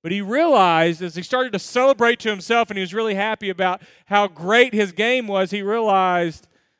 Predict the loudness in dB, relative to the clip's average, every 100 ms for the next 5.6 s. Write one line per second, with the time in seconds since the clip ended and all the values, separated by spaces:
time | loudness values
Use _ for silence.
0 | _ _ _ _ _ -20 -6 -4 -4 -8
1 | -6 -6 -6 -8 -6 -6 -8 -10 -10 -10
2 | -12 -14 -18 -20 -18 -12 -8 -8 -8 -10
3 | -4 -2 -2 -2 0 2 0 -6 -8 -6
4 | -2 2 2 0 -2 -2 -2 -4 -6 -8
5 | -8 -6 -6 -6 -8 -8